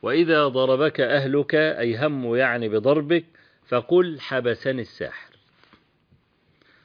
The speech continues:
حتى جاء يوم وخرجت على الناس دابة عظيمة، في رواية معمر أنها أسد،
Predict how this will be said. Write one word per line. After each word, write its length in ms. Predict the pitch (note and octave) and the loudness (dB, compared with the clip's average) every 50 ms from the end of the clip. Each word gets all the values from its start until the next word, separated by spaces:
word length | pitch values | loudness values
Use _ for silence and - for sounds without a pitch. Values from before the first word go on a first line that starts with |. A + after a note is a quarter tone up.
| _ _ _ _ _ - | _ _ _ _ _ -4
حتى 400 | - G#3+ A3+ A3 - G3+ F#3+ F3+ | 0 0 0 0 2 0 0 2
جاء 300 | D#3 F#3 F#3+ F3+ E3 D#3 | 4 2 2 2 2 2
يوم 560 | D#3 E3 E3 E3 E3 D#3+ E3+ F3 E3+ F3+ A3+ _ _ _ _ _ _ _ _ _ _ _ _ _ _ _ - | 2 2 2 0 0 -2 -4 -6 -8 -12 -20 _ _ _ _ _ _ _ _ _ _ _ _ _ _ _ -4
وخرجت 600 | B2 B2+ B2 - F3+ F3+ F3 E3+ D3+ C#3+ C3+ - - | -2 -2 0 2 2 4 4 4 4 2 -2 -2 -2
على 200 | A#2 B2 B2 B2+ | -2 0 0 -2
الناس 420 | B2 B2+ C#3+ D3+ D3 C#3+ - C3+ | -2 0 0 0 0 0 -2 -6
دابة 680 | A#2+ A2+ C3 C3+ C#3+ C#3+ D3 C3 A2+ A2 B2+ C3+ C3+ - | -2 2 2 4 4 4 2 0 -4 -4 -4 -4 -4 -4
عظيمة، 760 | C#3 A#2+ A#2+ G#2+ G2 A2 A2 G2+ A2 A#2+ G#2+ F#2 D#2+ C#2 - _ _ _ _ _ _ _ _ _ _ _ _ _ _ _ _ _ _ _ _ _ _ _ | -8 -6 -6 -6 -4 -6 -6 -4 -4 -4 -4 -6 -8 -12 -18 _ _ _ _ _ _ _ _ _ _ _ _ _ _ _ _ _ _ _ _ _ _ _
في 260 | _ - A#2 A2+ A2 A2+ | _ -4 -2 -2 0 2
رواية 300 | A#2 C3+ D#3 E3 D3+ C3 - | 2 4 4 4 2 0 -2
معمر 520 | D3+ D#3 F3 E3 E3 D#3 D#3+ F3+ F3+ F3+ - _ _ _ _ _ _ _ _ _ _ _ _ - | -2 0 0 0 0 0 0 -2 -2 -4 -10 _ _ _ _ _ _ _ _ _ _ _ _ -8
أنها 480 | A#2 B2 C3+ D#3 D3+ D3+ D#3 D#3+ E3 E3+ | -6 -2 -2 -2 0 0 0 0 0 -2
أسد، 280 | - - - E2 C#2+ | -4 -4 -6 -8 -10